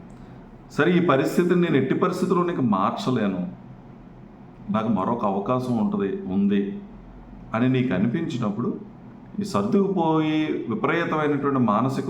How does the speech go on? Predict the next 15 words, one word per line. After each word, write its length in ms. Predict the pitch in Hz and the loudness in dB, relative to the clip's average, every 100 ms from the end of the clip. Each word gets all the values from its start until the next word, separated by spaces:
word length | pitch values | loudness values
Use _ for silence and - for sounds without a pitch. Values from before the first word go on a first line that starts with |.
| 127 | 0
ఒత్తిడికి 440 | 123 123 120 117 113 107 101 | 0 -2 -2 -2 -2 -2 -2
లోనవుతూ, 500 | 98 110 127 117 107 104 101 - - - - - | 0 4 4 2 0 -2 -2 -8 -16 -16 -12 -8
అస్తమాటు 500 | 95 143 160 165 165 156 120 | -4 0 4 4 4 2 4
ఎవరో 240 | 110 143 160 156 | 4 4 4 2
ఒకరి 240 | 151 139 139 | 2 0 0
మీద 200 | 135 139 135 | 0 -2 0
ఫిర్యాదు 340 | 104 113 143 139 | 2 2 2 2
చేసుకునేటువంటి 640 | 131 131 123 117 117 110 107 | 0 0 -2 -2 -4 -4 -4
పరిస్థితే 420 | 92 90 101 107 110 110 | -4 -4 -6 -6 -4 -2
గనక 180 | - 107 | -2 -2
మనకు 180 | 98 87 85 | -4 -4 -8
ఉంటే, 220 | 85 135 - - - - - - - - - - - - 92 | -4 -4 -4 -8 -16 -20 -20 -20 -20 -20 -20 -20 -20 -8 -2
అలవాటు 340 | 104 120 143 139 | 0 2 2 2
చేసుకోగలిగితే 640 | 147 135 156 160 156 175 202 | 0 2 0 2 2 2 4
చేసుకోగలగటం, 720 | 185 175 147 135 120 113 107 | 2 2 0 2 0 0 -2